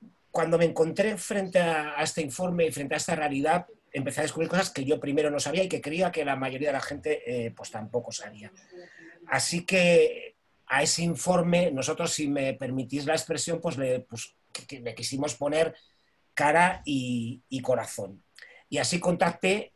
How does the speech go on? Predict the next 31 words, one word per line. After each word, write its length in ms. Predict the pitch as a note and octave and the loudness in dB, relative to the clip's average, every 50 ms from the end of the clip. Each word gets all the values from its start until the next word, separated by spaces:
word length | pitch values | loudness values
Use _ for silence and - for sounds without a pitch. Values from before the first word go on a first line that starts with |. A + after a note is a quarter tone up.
| _ _ | _ _
con, 600 | - C#3 C#3 C3 C3+ B2+ B2 A#2+ A#2+ A#2+ - - | -2 0 0 0 0 -2 -2 -4 -6 -10 -14 -14
con 240 | _ C3 C3 B2+ A#2+ | _ -6 -6 -4 -4
Plena 260 | - D3 C#3+ C#3 C3+ | -4 -4 -2 -2 0
Inclusión. 600 | C3+ B2+ - B2+ C3+ B2+ - - A3 G#3+ G3 - - - - - - - - - - _ _ _ _ | -2 -2 -2 -4 -4 -4 -2 0 0 0 0 -2 -6 -12 -20 -20 -20 -20 -20 -20 -20 _ _ _ _
Y 380 | - C3+ C3+ C3 C3 B2+ C3 C3 | -6 -4 -2 -2 -2 -2 -2 -2
así 200 | B2 A#2+ - - | -2 -2 -2 -2
conocí 320 | C#3 C#3+ C#3 B2 - C#3 | -2 -2 -2 -2 -2 -4
a 60 | - | -4
José, 680 | - - - E3+ F#3+ F#3 - - F3 E3 E3+ E3 E3 - | -4 2 6 6 6 6 6 6 8 10 10 10 10 8
a 120 | - - | 4 2
Inés 260 | - C3+ C#3 C3+ B2+ C3+ | 0 0 0 0 0 0
de 40 | |
Araoz 460 | C3 A#2+ B2+ C#3 C#3+ D3 C3+ - - C#3 | 0 0 4 4 4 4 4 0 -4 -4
y 80 | C#3 | -2
a 220 | B2 B2+ B2+ B2+ B2+ | -2 -2 -2 -2 -4
Inés 240 | B2+ C3 C3+ B2 | 0 0 -2 0
Guerrero, 600 | A2+ B2+ B2 B2 E3 F3+ F#3 F3+ E3+ E3 D#3+ D#3+ | 0 -4 -4 2 2 4 6 6 6 8 8 6
a 140 | D3+ C#3 B2+ | 6 4 2
Ana 160 | B2+ A#2+ A#2 | -2 -6 -6
Belén, 560 | A#2 B2 B2+ D3 E3+ F3 E3+ E3+ F3 E3+ - - _ _ _ | -4 -2 2 4 6 6 6 4 2 0 -2 -6 _ _ _
a 40 | - | -4
Amalia, 520 | C3+ D#3 E3 E3+ E3 D#3+ D#3 D#3+ F3 F3 - - - - _ _ _ _ _ _ _ _ _ | 0 2 2 2 4 4 4 4 2 0 -4 -12 -20 -20 _ _ _ _ _ _ _ _ _
que 100 | - C3+ | -6 -4
son 600 | - - D3+ D3+ D#3+ D#3 D3+ D3+ D3+ C#3+ C#3 B2+ A#2+ - _ _ _ _ _ _ _ _ _ _ _ _ A2+ A#2 | -2 -2 0 0 0 0 0 -2 -2 -6 -8 -12 -16 -20 _ _ _ _ _ _ _ _ _ _ _ _ -6 -4
gente, 800 | - - D#3 D#3 D3 B2+ - E3+ E3 E3 E3 D#3+ - C#3 C#3 | -2 0 0 -2 -2 2 6 8 8 8 8 6 2 -2 -4
eh, 100 | C3+ A#2+ | -6 -6
que 120 | B2 C3+ C3 | -6 -6 -4
me 140 | C3 C#3 C#3+ | 0 0 0
ha, 180 | C#3 C#3 C#3 | 0 0 -2
me 220 | C#3 C#3 C#3 C#3 C3+ | 0 0 0 0 0
ha 300 | C3+ C3+ C3+ C3+ C3+ | 0 0 0 -2 -4